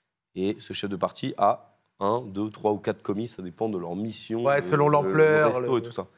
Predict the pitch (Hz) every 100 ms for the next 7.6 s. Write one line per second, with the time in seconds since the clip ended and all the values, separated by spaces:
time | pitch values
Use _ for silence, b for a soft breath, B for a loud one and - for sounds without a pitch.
0 | b b b b _ - 131 120 98 -
1 | 104 92 92 117 95 85 - 143 139 87
2 | 87 - 87 - - 90 - 131 b b
3 | b b _ - 101 95 - 104 135 160
4 | - 107 - 147 107 110 104 135 107 95
5 | 92 92 104 98 90 - 90 107 104 135
6 | 143 - 131 117 98 b b _ 98 90
7 | 92 - 92 - 90